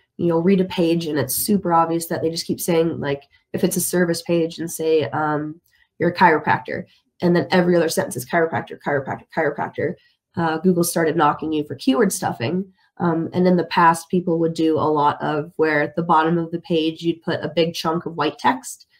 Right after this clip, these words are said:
uh, with just listing off all your keywords so that,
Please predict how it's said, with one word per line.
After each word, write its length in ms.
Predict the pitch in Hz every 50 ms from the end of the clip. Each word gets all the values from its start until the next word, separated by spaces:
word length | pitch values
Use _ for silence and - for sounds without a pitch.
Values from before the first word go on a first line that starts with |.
| _ _ _ _ _ -
uh, 200 | - 160 160 160 160
with 120 | - 160 151
just 220 | - 175 170 -
listing 400 | 156 160 160 165 - - 165 160
off 160 | 151 147 151 -
all 200 | - - 156 160
your 140 | 160 143 143
keywords 560 | 139 - - 170 160 160 165 180 190 185 185
so 260 | - - - 160 160
that, 360 | 165 160 156 147 135 127 -